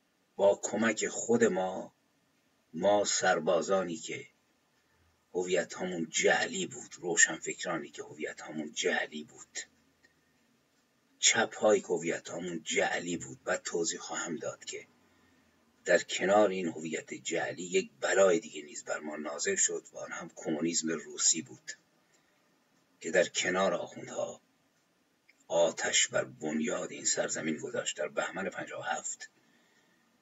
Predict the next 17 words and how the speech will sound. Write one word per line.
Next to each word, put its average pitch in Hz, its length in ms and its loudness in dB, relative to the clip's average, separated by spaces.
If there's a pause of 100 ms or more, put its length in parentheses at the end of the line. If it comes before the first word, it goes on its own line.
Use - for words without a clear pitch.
(420)
و - 80 -4
به 185 140 -2
روزگاری 90 560 2
انداخت - 420 -4
ما 71 100 -8
رو 73 100 -8
که - 180 -12
چهل - 220 -4
و - 140 -8
پنج - 300 -4
ساله - 480 2 (540)
داریم - 240 -2
می‌کشیم. - 480 -4 (120)
ولی 117 180 2
من 92 280 0 (1600)
بروم 107 640 6 (1160)
و - 460 0